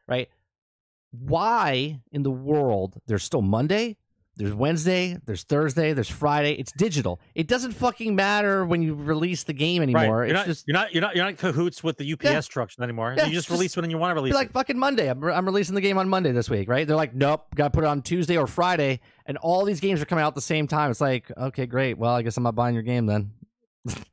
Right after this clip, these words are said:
Speaker 1: Fifty-two weeks in the year. We can't do it the next week. We have to do the exact same week as you with the ten other games that are coming out this week. It's, it's, it's so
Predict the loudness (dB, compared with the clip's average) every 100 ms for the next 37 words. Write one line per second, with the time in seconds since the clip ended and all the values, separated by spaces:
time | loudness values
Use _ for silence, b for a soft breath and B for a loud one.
0 | _ _ _ -4 -2 -4 0 0 0 -4
1 | 0 2 0 0 0 0 0 0 -2 0
2 | -2 -2 _ _ _ _ _ -4 -4 -2
3 | -2 -2 0 2 0 -2 0 0 0 0
4 | 0 0 0 -2 -6 -6 -2 0 0 -2
5 | -2 0 -2 0 0 -2 -4 -4 -6 -8
6 | -8 -8 -8 -12 -6 -2 0 -2